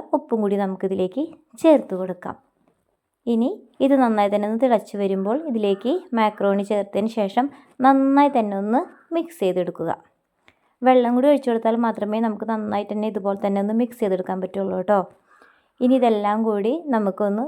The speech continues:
ഫ്ലെയിം കൂട്ടി വെച്ച് തന്നെ നമുക്കിതൊന്ന് എല്ലാം കൂടി നന്നായി തന്നെ ഒന്ന് വഴറ്റിയെടുക്കാം. വളരെയധികം രുചിയിൽ കുട്ടികളുടെയൊക്കെ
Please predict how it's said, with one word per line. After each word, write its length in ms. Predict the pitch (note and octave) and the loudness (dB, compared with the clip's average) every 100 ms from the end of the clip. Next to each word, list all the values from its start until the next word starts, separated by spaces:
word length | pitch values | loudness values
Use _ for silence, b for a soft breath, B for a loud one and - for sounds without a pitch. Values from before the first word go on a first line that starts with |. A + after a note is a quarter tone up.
| D#4 | -6
ഫ്ലെയിം 280 | B3+ G#3+ A3+ | 0 2 2
കൂട്ടി 380 | A#3+ A3+ A3 A#3+ | 0 -2 0 0
വെച്ച് 240 | B3 A3+ | 0 -2
തന്നെ 280 | G3 G3 G3 A#3 | -2 -2 -2 -2
നമുക്കിതൊന്ന് 680 | A#3+ G3+ G3+ G3+ G3 G#3 D4 B B B | -2 -2 -6 -4 -4 -4 -6 B B B
എല്ലാം 260 | B3+ B3+ G3 F#3 | 4 4 4 0
കൂടി 160 | F#3+ | -2
നന്നായി 280 | F#3+ F#3 F3+ | -2 -4 -4
തന്നെ 200 | F3+ F#3+ | -4 -4
ഒന്ന് 120 | G#3+ | 0
വഴറ്റിയെടുക്കാം. 720 | C#4 D#4+ - G3+ F#3+ F3+ - - b b b b b - | 4 4 2 -4 -6 -6 -8 -10 b b b b b 0
വളരെയധികം 600 | A3 A3 G#3+ A3+ A#3 C#4 | 2 4 2 2 2 2
രുചിയിൽ 420 | C4+ A3 F#3+ F#3+ B3 - - | 2 0 0 -2 -4 -8 -8
കുട്ടികളുടെയൊക്കെ 880 | G#3 G3+ G3 G3+ G3 G3 G3+ B3 | -6 -2 -2 0 -2 -2 -2 0